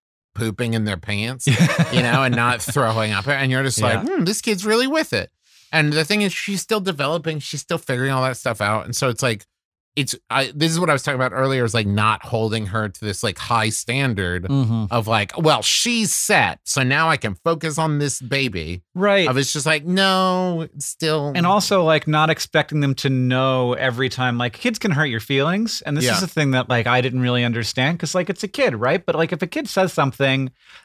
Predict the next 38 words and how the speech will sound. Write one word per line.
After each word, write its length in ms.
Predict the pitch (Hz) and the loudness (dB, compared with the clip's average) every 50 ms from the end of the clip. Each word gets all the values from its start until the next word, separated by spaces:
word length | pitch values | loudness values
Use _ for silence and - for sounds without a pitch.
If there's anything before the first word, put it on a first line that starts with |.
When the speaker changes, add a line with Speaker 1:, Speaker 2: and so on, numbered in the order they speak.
| _ - | _ 0
Speaker 2:
that 140 | 139 123 | 0 2
they 120 | 127 156 180 | 4 4 4
don't 220 | 226 214 170 - 135 131 131 135 135 | 4 2 0 -2 -2 0 0 0 2
know 720 | 135 139 139 143 143 143 139 139 135 131 131 127 117 107 - _ _ _ _ _ _ _ _ - | 2 2 2 2 2 2 2 2 2 0 0 -2 -4 -6 -10 _ _ _ _ _ _ _ _ -6
is 100 | 127 107 | -6 -2
gonna 420 | - 139 127 120 117 113 110 110 - _ _ _ _ _ _ - - 107 | 0 0 2 2 2 2 0 -2 -4 _ _ _ _ _ _ -14 -10 -4
be 180 | 120 123 120 | -2 0 0
mean, 600 | 113 107 104 98 98 101 110 117 131 139 139 127 | 0 0 0 0 0 0 -2 -2 -2 -2 -4 -2
they, 160 | 120 135 135 - - | -2 -2 -2 -2 -2
they're 180 | 117 135 139 | -2 0 0
just 160 | 147 160 - | 0 -2 -2
sort 140 | - 143 127 | -2 -2 -4
of 100 | 127 107 | -4 -2
like, 260 | 117 127 117 - - _ - | 0 0 0 -2 -6 _ -2
and 160 | 165 165 156 | 0 2 2
that's, 180 | 156 143 - - 131 131 - | 2 2 -2 -4 -14 -12 -6
that's 200 | - 139 135 - | -4 -4 -4 -4
part 280 | - - - 151 160 151 | -6 0 2 2 4 2
of 80 | 131 117 | 2 2
why 180 | 117 120 113 | 0 0 0
it 60 | 110 | 0
hurts 200 | 110 117 110 - | 0 -2 -4 -4
your 80 | - 110 | -8 -6
feelings 440 | - 165 190 180 143 123 113 101 92 | -2 0 2 2 2 0 -2 -4 -6
is 100 | 107 - | -6 -6
because, 400 | - 127 - - 120 110 92 107 | -6 -6 -4 -4 -4 -4 -2 -2
like, 240 | 113 107 104 - - _ _ - | -2 -2 -2 -4 -10 _ _ -8
they're 80 | - 113 | -8 -8
kind, 280 | - - - 165 156 - _ - | -6 -2 -2 0 -2 -2 _ -6
they're 140 | - 127 101 _ _ _ _ _ _ _ _ _ _ | -6 -6 -6 _ _ _ _ _ _ _ _ _ _
pretty 340 | - 156 143 131 120 110 - - | -2 0 0 0 0 -2 -2 0
honest 560 | 127 151 175 135 110 104 - - - - - _ _ _ - | 0 0 2 0 0 -2 -4 -6 -6 -8 -10 _ _ _ -4
about 320 | 123 107 120 110 107 - - | -2 0 0 0 0 -2 -4
stuff. 340 | - - 113 104 170 - | -4 -2 0 0 0 -2
Speaker 1:
Yeah, 220 | 101 104 113 120 117 | -2 -2 -2 -2 0
dude. 540 | 110 123 127 127 127 127 131 131 123 110 _ - | 0 0 0 2 2 2 0 -2 -2 -6 _ -4
Speaker 2:
And 160 | 156 147 143 | -2 0 2
that, 260 | 147 160 - - - | 2 2 2 0 -2